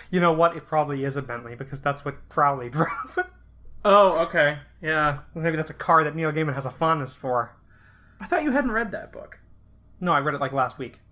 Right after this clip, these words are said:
Speaker 2: Oh, okay. You hadn't read it when I read it.
Speaker 1: Right.
Speaker 2: Gotcha. Oh, there's something about change here. They talk, there's
Speaker 1: Well,
Speaker 2: something
Speaker 1: it's,
Speaker 2: about
Speaker 1: it's
Speaker 2: change.
Speaker 1: really important to mention that Delirium desperately wants to drive the car.
Speaker 2: Fuck no.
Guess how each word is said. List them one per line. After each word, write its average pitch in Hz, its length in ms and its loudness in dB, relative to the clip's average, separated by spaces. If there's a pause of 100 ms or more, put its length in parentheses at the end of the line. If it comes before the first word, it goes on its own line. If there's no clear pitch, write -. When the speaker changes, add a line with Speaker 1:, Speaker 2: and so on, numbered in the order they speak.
(260)
Speaker 2:
Oh, 180 360 6
okay. 123 200 -6
You 165 80 -2
hadn't 170 220 2
read 147 160 2
it 127 100 -2
when 123 80 -6
I 127 140 2
read 110 180 -6
it. - 160 -18 (140)
Speaker 1:
Right. 123 220 -6 (460)
Speaker 2:
Gotcha. 127 420 -8 (760)
Oh, 220 300 4
there's 202 180 0
something 302 220 0
about 214 220 4
change 170 540 0
here. 127 200 0
They 131 80 0
talk, 220 140 -6
there's 208 180 -2
Speaker 1:
Well, 220 100 6
Speaker 2:
something 220 160 -2
Speaker 1:
it's, 214 80 -6
Speaker 2:
about 190 120 -6
Speaker 1:
it's 196 100 -8
Speaker 2:
change. 185 180 -2
Speaker 1:
really 302 240 2
important 214 400 0
to 180 60 0
mention 160 400 -2 (140)
that 175 100 -2 (400)
Delirium 180 680 2
desperately 127 720 2
wants 123 320 -2
to - 120 -10
drive 127 340 0
the - 40 -20
car. - 520 -8
Speaker 2:
Fuck 262 720 8
no. 165 380 0